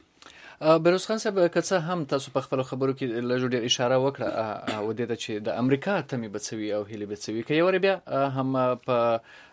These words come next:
آ، داسې په تفصیل سره راته بیان کړئ، آ، چې امریکا هم د دې، آ، ملاقاتونو، لکه تر، تر دې له مخه، آ، وزیر اعظم، آ،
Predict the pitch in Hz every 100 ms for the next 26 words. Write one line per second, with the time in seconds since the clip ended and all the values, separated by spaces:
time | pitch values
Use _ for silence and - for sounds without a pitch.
0 | - 110 110 117 - - 151 - 254 247
1 | 220 190 175 165 151 147 143 143 123 120
2 | 123 123 127 117 - 113 117 117 - 180
3 | 143 110 104 104 113 107 - 117 110 110
4 | 110 107 - 123 135 135 196 175 165 151
5 | 170 165 175 175 170 156 135 135 135 _
6 | - 120 117 113 123 127 127 123 123 120
7 | 120 113